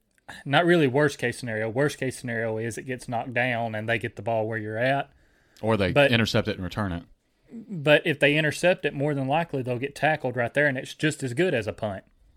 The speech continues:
Speaker 2: Yeah, agreed. Uh, so let's move on to the Titans. They're, they're different playoff scenarios. There are a few. Uh, so obviously they win the game. A F C South clinched. It, it,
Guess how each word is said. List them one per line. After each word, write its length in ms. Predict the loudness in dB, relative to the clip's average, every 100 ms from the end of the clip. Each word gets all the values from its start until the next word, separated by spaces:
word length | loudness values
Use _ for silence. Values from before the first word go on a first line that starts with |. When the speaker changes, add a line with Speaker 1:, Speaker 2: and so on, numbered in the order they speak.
| _ _ _ _ _ _ _ 0
Speaker 2:
Yeah, 160 | 0 0 0
agreed. 320 | 6 6 4 -4 -20 -16 4
Uh, 280 | 8 8 8
so 160 | 6
let's 200 | 8 8
move 140 | 6 6
on 140 | 4
to 60 | 2
the 80 |
Titans. 720 | 2 6 6 4 0 -2 -4 -8 _ _ _ 2
They're, 340 | 6 8 6
they're 160 | 4 2
different 460 | 4 2 2 -4
playoff 420 | 2 6 6 4
scenarios. 640 | -4 -6 -2 -2 -2 -4 -4
There 220 | -2 4
are 180 | 8 8
a 60 |
few. 400 | 6 0 -2 -2 -6 -18 _ _ _ 0
Uh, 220 | 6 6
so 220 | 8 8 10
obviously 680 | 10 10 6 4 2 0 -8 _
they 140 | 0 4
win 160 | 4
the 80 | 4
game. 340 | 4 4 2 0
A 120 | 2
F 120 | 2
C 140 | 0 -2
South 320 | 2 2 2
clinched. 480 | -2 -2 -2 -6 -10 _ _ _
It, 160 | -10 -8
it, 140 | -12